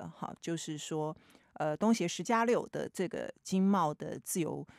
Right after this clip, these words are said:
呃，贸易协定啊，在T P P因为美国的退出而没有办法取得进展。那么日本呢，现在呢有一个新的策略，就是提出了C P T P P。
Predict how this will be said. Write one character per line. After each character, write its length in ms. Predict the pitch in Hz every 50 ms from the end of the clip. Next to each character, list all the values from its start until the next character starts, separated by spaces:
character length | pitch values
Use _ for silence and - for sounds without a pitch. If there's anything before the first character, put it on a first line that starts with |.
| - - _ _ _ - -
呃， 220 | - 143 139 143
贸 200 | 151 196 190 175
易 80 | 175 170
协 320 | - - - - 139 147 -
定 220 | - 247 170 - -
啊， 120 | - - - _ _ _ - _
在 340 | - 240 214 190 170 156 160
T 140 | - - -
P 160 | 202 202 220
P 400 | 202 - 208 190 185 185 185 - -
因 180 | 190 190 190 185
为 260 | 180 165 156 165 151
美 180 | 143 160 156 -
国 160 | - 151 151
的 360 | - 160 156 151 147 147 147
退 340 | - - - 285 254 202 185
出 400 | - - - - 208 208 214 - _ - - -
而 440 | - 156 160 156 156 165 170 175 170 - -
没 160 | - 175 185 196
有 100 | 196 -
办 220 | - - 170 156
法 180 | - 131 113 - -
取 340 | - - - - - 147 131
得 180 | - 147 147
进 300 | 156 - - 240 190 151
展。 180 | - - - - _ - - - -
那 120 | 208 196
么 260 | 180 175 170 165 165 165 -
日 160 | 214 233 214
本 180 | - 170 165 151
呢， 140 | 160 156
现 220 | 170 - 208 185 175
在 180 | 190 170 160
呢 160 | 160 156 151 156
有 160 | 156 151 170
一 60 | 151
个 100 | - 160
新 260 | - - 202 208 208
的 120 | 196 175 -
策 280 | - - - 254 214
略， 220 | 185 214 185 143 -
就 160 | - 190 175
是 180 | - - 170
提 220 | 151 - - 170 160
出 220 | - - 185 180
了 100 | 156 165
C 220 | 160 - - 185 180
P 240 | - 190 170 175
T 160 | - - 202 185
P 100 | 196 185
P。 240 | 175 208 208 202